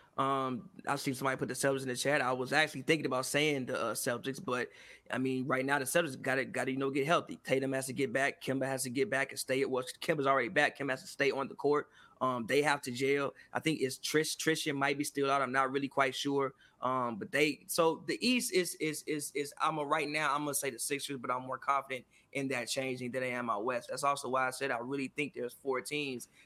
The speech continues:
that we could possibly see in the finals represent the East this year. And in the West, I'm more confident it's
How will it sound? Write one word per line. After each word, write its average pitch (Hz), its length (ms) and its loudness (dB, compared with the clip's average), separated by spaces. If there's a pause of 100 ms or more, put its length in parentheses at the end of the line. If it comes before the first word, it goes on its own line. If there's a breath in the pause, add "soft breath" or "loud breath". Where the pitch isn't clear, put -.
(120 soft breath)
that 120 120 0
we 135 120 -4
could 120 100 -4
possibly 131 280 0
see 127 140 -2
in 127 60 -2
the 113 60 -8
finals 123 480 -4 (400 soft breath)
represent 127 400 -2
the 87 60 -4
East - 320 -6 (340)
this 135 240 0
year. 104 180 -2
And 123 80 -2
in 135 80 -2
the 120 100 -2
West, 156 460 2
I'm 139 320 -2 (180)
more 156 380 2
confident 143 500 0
it's 131 120 -4